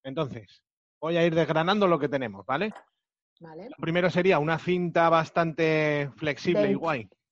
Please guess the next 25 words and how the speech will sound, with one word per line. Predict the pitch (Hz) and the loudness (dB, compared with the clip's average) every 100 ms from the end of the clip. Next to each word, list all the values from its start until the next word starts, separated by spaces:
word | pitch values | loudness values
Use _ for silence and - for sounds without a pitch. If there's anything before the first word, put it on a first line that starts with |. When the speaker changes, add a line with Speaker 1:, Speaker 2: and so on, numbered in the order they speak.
| _ _ - | _ _ -4
Speaker 2:
de | 208 | 0
encaje, | 214 214 240 233 247 226 | 0 2 0 0 -4 -4
que | 202 | -6
siempre | 220 202 220 | -8 -6 -6
te | 202 | -6
cuesta | 208 214 | -8 -6
decirlo. | 190 190 214 175 196 _ | -6 -6 -8 -8 -16 _
Speaker 1:
De | 139 135 | -8 -8
encaje | 127 165 156 165 | -2 -2 0 0
negro | 180 147 120 104 _ | 0 0 -2 -8 _
para | 151 135 127 | 0 2 2
taparte | 131 139 160 | 0 -2 -2
así | 135 156 | -6 -6
los | 147 | -4
ojos | 175 151 127 | -4 -6 -6
y | 127 | -6
entrever | 123 110 120 127 147 | -6 -6 -4 -2 -2
entre | 139 143 | -2 -4
el | 143 | -6
encaje, | 147 214 - 226 247 _ _ _ | -2 -2 -2 -10 -12 _ _ _
¿vale? | - 135 175 | -4 -2 -2
Es | 127 110 | -6 -10
bonita. | 123 147 180 214 - _ _ _ | -10 -8 -8 -10 -14 _ _ _
Huele | - 190 196 | -2 0 0
todo | - 180 190 226 | -2 -4 -2 -4